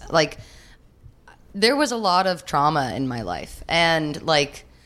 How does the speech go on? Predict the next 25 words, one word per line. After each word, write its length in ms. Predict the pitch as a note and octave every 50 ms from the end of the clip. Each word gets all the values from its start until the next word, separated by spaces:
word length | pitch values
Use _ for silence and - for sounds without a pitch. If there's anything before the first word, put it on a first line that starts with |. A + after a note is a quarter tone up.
| _ - - - -
I, 500 | E3+ F3 F3 F3 F#3 F#3 F#3 F#3 F#3 - -
um, 480 | - E3+ E3 D#3+ D#3 D3+ D3+ D3 C#3+ - -
I 140 | - F#3+
don't 240 | F#3+ G3 G3+ G#3 E3+
wanna 220 | D3 D#3 E3 E3 E3+
be 160 | F#3+ G3+ G3+
too 160 | - - A#3
specific 720 | G#3+ - - A#3+ - - A#3+ A#3 - B3 B3+ B3+ B3+ - -
about 340 | - A3+ A#3+ A#3+ A#3 A#3 A#3
those 240 | A#3 A#3 A#3 - -
things. 300 | - A3+ A3+ A#3 A3+ -
I 80 | F3+
think 280 | D#3+ - E3+ D#3+ D#3+ -
that 100 | E3+ D#3
I 60 | D3+
am 180 | D3 B2+ C3+ D#3
specific 480 | - - E3+ - - E3 - E3 D#3 -
about 340 | D#3+ - D3+ D3+ D3+ D3 -
that 180 | D#3 D3+ - -
trauma 300 | - D#3+ D3 D3+ D3+ -
in 240 | - - C#3+ C#3+
my, 320 | D3 C#3 C3+ C3+ C3 C3 - -
in 140 | E3+ D#3+
my 140 | D3+ C#3 C3
work, 360 | A#2+ C3+ C#3 E3 F3+ - -